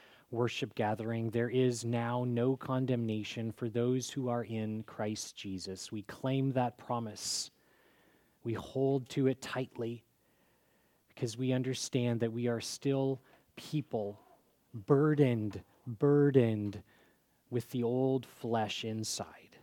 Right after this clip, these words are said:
and still very much need to turn over more and more of our hearts to the powerful control of the Holy Spirit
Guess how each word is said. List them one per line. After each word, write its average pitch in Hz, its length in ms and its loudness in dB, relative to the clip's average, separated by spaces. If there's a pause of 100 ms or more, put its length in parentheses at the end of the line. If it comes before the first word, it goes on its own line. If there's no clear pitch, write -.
(680)
and 120 180 -2
still 143 400 4
very 135 420 4
much 127 420 0
need 131 300 2
to - 120 -6
turn 131 360 -4
over 120 320 0
more 127 400 2
and 127 120 0
more 123 280 2
of 120 140 0
our 117 140 2
hearts - 600 -4
to - 140 -10
the 113 100 -6
powerful 127 640 -4
control 120 640 -4
of 113 120 -4
the 117 80 -4
Holy 117 340 -6
Spirit 113 600 -4